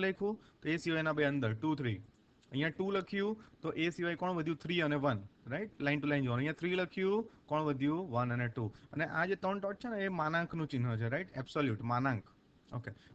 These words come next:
વન upon two એમનું એમ, એક્સ વન ની કિંમત અહીંયાથી જોઈને કિંમતો રાખું છું, રાઈટ? વાય ટુ, વાય થ્રી, વાય ટુ, વાય થ્રી ની કિંમત અહીંયાથી જોઈને રાખી,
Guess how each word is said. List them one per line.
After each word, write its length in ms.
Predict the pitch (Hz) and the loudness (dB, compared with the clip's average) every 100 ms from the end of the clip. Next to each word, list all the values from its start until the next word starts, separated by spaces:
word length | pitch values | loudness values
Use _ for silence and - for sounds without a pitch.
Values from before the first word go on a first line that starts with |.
| - | -2
વન 160 | 151 170 | 0 0
upon 200 | 170 170 | -2 -2
two 80 | 170 | -2
એમનું 260 | 170 170 175 | -2 -2 -2
એમ, 60 | 185 | -2
એક્સ 180 | - - | -4 -2
વન 100 | 156 | -2
ની 60 | 156 151 | 0 -2
કિંમત 260 | 156 170 | -2 -2
અહીંયાથી 300 | 151 151 151 | 0 0 2
જોઈને 160 | 147 143 | 0 -2
કિંમતો 340 | 143 139 135 123 | -2 -2 0 0
રાખું 260 | 113 123 | 0 -2
છું, 160 | 139 220 - - - _ _ - - - - - _ - | -4 -6 -10 -20 -20 _ _ -20 -20 -20 -20 -20 _ -10
રાઈટ? 260 | 143 156 156 | -4 -2 0
વાય 220 | 127 131 135 | 2 2 0
ટુ, 100 | 156 | 0
વાય 180 | 143 139 | 2 0
થ્રી, 120 | 151 175 151 | -2 -2 0
વાય 180 | 123 123 | 0 -2
ટુ, 160 | 143 143 131 | -4 -2 0
વાય 160 | 120 120 | -2 -2
થ્રી 140 | 135 | -2
ની 80 | 135 | 0
કિંમત 160 | 131 123 | -2 -2
અહીંયાથી 300 | 123 127 123 | -2 -2 -2
જોઈને 180 | 123 120 | -2 -2
રાખી, 200 | 117 | -2